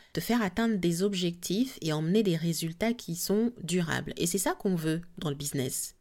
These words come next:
des résultats durables. Prends ça comme le fait que, vu que tu sais réellement pourquoi tu fais les choses, tu mets en place des stratégies qui sont adaptées, des actions qui justement te permettent d'atteindre des objectifs et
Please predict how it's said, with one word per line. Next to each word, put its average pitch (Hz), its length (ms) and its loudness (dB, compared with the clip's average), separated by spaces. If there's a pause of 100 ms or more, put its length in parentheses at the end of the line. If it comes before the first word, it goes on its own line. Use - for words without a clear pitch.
(140)
des 160 160 4
résultats 151 640 2 (320)
durables. - 560 -6 (180)
Prends 214 220 6
ça 202 220 8
comme 180 240 6
le 151 100 6
fait 196 320 4
que, 170 260 2 (140)
vu 160 160 0
que 185 100 0
tu 180 140 -2
sais 190 220 4
réellement 165 480 4
pourquoi 160 340 -2
tu 151 160 -6
fais 139 140 0
les 139 100 2
choses, 254 380 0
tu 170 120 0
mets 160 140 4
en 165 140 2
place 202 360 2 (280)
des 165 100 4
stratégies 170 560 0
qui - 140 -6
sont - 320 -2
adaptées, 185 580 2 (220)
des 156 260 0
actions 196 500 0
qui 156 240 -6
justement 165 380 -2
te 175 100 -2
permettent 170 360 0
d'atteindre 165 400 0
des 143 160 0
objectifs 143 560 -2
et 175 180 4